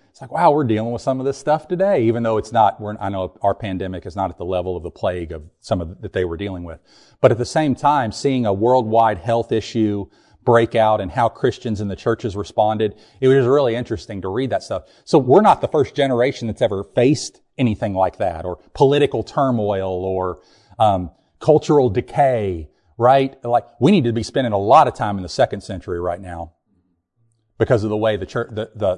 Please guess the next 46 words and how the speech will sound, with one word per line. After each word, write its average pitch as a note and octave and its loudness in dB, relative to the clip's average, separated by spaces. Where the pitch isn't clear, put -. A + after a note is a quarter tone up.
the G2+ -6
world G2+ 0
is, F2 -10
uh, G2 -2
the F#2 -10
United F#2+ -6
States G2+ -6
is F2+ -14
going. E2 -8
So A#2 8
second D3+ 2
century C#3+ -2
is G2 -4
gonna A2+ -6
teach C3 -6
us A#2 -4
a A2+ -4
ton G#2 -2
about G#2+ 4
how G#2 0
to G2 -8
respond G#2+ 0
in F#2+ -8
our F#2 -4
cultural G2 -4
moment. E2+ -10
And, G2+ 2
um, E2+ -2
and, G2+ -4
uh, F#2+ -4
I've A#2 6
been G2+ -4
dipping G#2 -2
back G2+ 4
a A2 -2
little G#2 -2
bit G#2 -2
into G2+ -6
that. G2+ 0
And, F#2+ -6
uh, F2+ -6
Pastor A#2+ 0
Thad's A#2 0
planning G#2+ -6
to F#2 -12
teach - -6